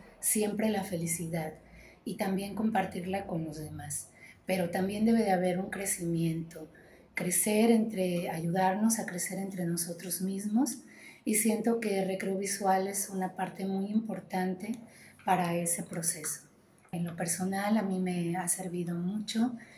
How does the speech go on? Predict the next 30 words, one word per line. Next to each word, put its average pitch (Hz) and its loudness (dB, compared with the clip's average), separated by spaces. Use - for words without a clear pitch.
y 190 -4
me 185 0
encanta 196 -2
este 196 -2
tipo 202 -6
de 185 2
proyectos 180 -2
que 180 -2
nos 170 0
acerquen 190 -2
como 185 -2
personas, 196 -2
que 180 0
podamos 214 6
nosotros 220 4
compartir 185 -2
todo 208 0
lo 202 -4
que 185 -6
tenemos 185 -2
en 180 0
el 175 2
alma 190 2
para 175 0
seguir, 185 0
eh, 180 -2
escribiendo, 190 -2
amando 180 0
el 170 2
arte, 185 0